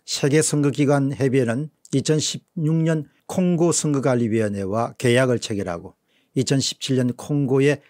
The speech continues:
칠억 오천만 원 상당의 선거관리 시스템 서버 장비를 무상으로 설치해주면서 동시에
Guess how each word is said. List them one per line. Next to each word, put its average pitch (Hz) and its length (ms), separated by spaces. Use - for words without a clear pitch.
칠억 - 480
오천만 165 440
원 131 120
상당의 113 600
선거관리 135 560
시스템 127 440
서버 175 340
장비를 117 480
무상으로 160 800
설치해주면서 180 1120
동시에 156 600